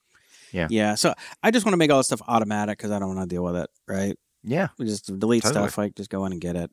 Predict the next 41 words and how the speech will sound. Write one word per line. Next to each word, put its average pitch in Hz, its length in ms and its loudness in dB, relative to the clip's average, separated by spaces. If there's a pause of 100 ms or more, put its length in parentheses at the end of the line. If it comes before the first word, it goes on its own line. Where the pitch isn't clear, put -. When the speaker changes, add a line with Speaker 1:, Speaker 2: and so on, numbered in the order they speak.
(140)
Speaker 2:
I 107 60 -6
mean, 92 300 -4 (360)
see, - 140 -2
that, 180 220 4
that's 190 180 4
the 165 80 4
thing 139 280 2
is, 113 320 0
um, 101 400 -2 (1200)
is 143 200 4 (120)
just 180 180 -2
trying 208 140 4
to 151 60 4
make 135 180 2
things 117 200 0
as 98 80 -2
automated 98 420 0
as 90 100 -4
possible 90 600 -4 (440)
for 92 240 -2
Sandy 101 300 -2
Speaker 1:
Mm-hmm. 92 40 -4
Speaker 2:
and 90 60 -6
myself, 85 680 -4 (500)
right? 95 240 -6
So 110 120 -2
when 107 60 -2
people 120 180 0
come 113 140 -2
in 110 80 0
and 104 100 -2
say, 104 180 -2
"Hey, 254 240 0
how 170 140 -2
do 185 60 0
I 185 60 2
cancel 170 300 -6
my 160 100 0
account?" 160 320 -2
It's 104 200 -10
like, 95 260 0